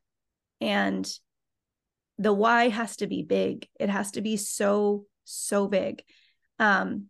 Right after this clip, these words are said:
because, I mean, let's be honest, Elise and I, there's no way we can,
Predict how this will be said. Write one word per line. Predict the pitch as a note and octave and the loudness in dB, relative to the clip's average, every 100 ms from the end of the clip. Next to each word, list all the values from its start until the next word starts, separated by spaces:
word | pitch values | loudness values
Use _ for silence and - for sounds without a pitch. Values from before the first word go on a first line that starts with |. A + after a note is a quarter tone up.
| _ | _
because, | A3+ A3+ A3 G3+ | -4 0 2 0
I | - G#3 | 0 2
mean, | G3+ F#3 F3 - _ _ _ | 2 0 -4 -10 _ _ _
let's | G#3 G3+ | -4 -4
be | - | -4
honest, | F#3+ F3 - - - | -4 -2 -6 -8 -4
Elise | G3+ G#3 G3+ | 0 2 2
and | G#3+ | 0
I, | G3 F#3+ A3 | 0 0 0
there's | A3+ B3 | 0 2
no | C#4 | 2
way | C4 D#4 B3 | 0 0 -2
we | F3 F3 | -4 -4
can, | G3+ F#3 | -4 -4